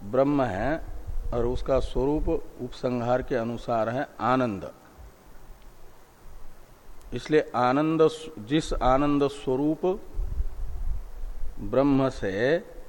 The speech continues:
जगत के जन्मादि होते हैं वह ब्रह्म है,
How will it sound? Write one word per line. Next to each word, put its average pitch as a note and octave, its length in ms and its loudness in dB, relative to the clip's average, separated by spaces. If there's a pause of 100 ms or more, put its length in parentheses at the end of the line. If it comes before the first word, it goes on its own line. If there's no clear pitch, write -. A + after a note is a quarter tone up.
(960)
जगत C3+ 460 4
के C3 420 2
जन्मादि A#2+ 920 0 (420)
होते G#2+ 280 0
हैं A2 540 0 (1400)
वह A#2 540 2 (360)
ब्रह्म F#2+ 400 -4
है, - 280 -6